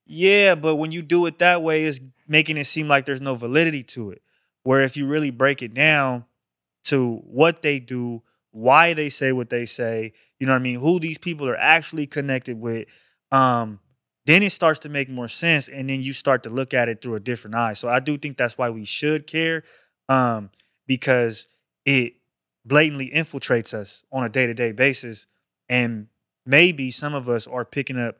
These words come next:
some of these vibes and emotions due to what's being put out there at a mass level. So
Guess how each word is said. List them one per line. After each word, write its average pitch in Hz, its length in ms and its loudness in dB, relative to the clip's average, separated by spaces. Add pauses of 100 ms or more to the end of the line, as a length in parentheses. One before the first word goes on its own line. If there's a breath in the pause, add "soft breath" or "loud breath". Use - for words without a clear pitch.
(640)
some 139 240 2
of 127 80 2
these 123 160 -4
vibes 120 420 4
and 117 100 -12
emotions 117 520 -4
due 131 280 -4
to 123 180 -12
what's 113 220 -6
being 113 200 -10
put 120 160 -6
out 120 180 0
there 113 100 -8
at 101 100 -8
a 95 60 -12
mass 107 340 -8
level. 101 260 -6
So 101 280 -8